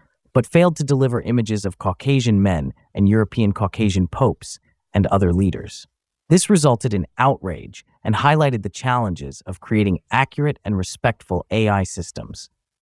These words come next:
While Google faced setbacks this week, researchers in A I alignment and safety saw a positive impact. These events underscored the complexity of ensuring A I systems remain on track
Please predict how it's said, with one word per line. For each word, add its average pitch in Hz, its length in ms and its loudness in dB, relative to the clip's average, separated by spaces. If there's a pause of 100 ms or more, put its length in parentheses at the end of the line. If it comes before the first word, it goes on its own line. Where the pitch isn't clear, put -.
(120)
While 131 160 6
Google 202 300 4
faced - 420 -2
setbacks - 540 -4
this - 260 -10
week, - 300 -12 (100)
researchers 143 580 2
in 98 160 0
A 120 160 2
I 113 100 2
alignment 101 520 -2
and 92 100 -6
safety 113 520 -4 (120)
saw 107 260 2
a 92 40 0
positive 120 680 -4
impact. - 560 -8 (420)
These 165 180 8
events 123 440 2
underscored 123 500 0
the 107 60 -8
complexity 95 640 -4
of 80 100 -4
ensuring 107 500 0
A 131 160 2
I 110 120 2
systems 90 500 -6
remain 95 260 0
on 85 160 0
track - 440 -4